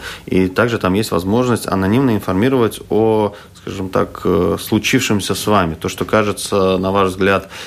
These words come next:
э, киберпреступлением, э, преступлением в интернет-среде и так далее, э, есть возможность информировать абсолютно анонимно.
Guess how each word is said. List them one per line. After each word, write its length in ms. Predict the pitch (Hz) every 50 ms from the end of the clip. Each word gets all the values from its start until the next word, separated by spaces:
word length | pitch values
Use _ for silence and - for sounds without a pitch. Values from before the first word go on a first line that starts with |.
| - - -
э, 200 | - - 90 82 82 - - -
киберпреступлением, 1000 | - 107 110 104 - - 92 - - 95 - 98 95 92 90 90 87 87 87 87 90
э, 140 | 87 85
преступлением 640 | 82 - - - 95 87 - 101 101 101 98 92 92
в 40 | 90
интернет-среде 840 | - - 95 98 87 80 - 90 90 82 80 87 87 90 90 - - - - - - -
и 40 |
так 220 | - - 85 85 85
далее, 380 | 90 110 135 135 107 92 87 - - - - - -
э, 140 | - 82 85
есть 200 | 92 123 120 -
возможность 380 | 101 98 113 135 131 110 - -
информировать 460 | 98 87 101 98 110 127 120 107 -
абсолютно 360 | 85 - - 117 117 113 107 101 104
анонимно. 420 | 107 117 117 104 90 82 82 73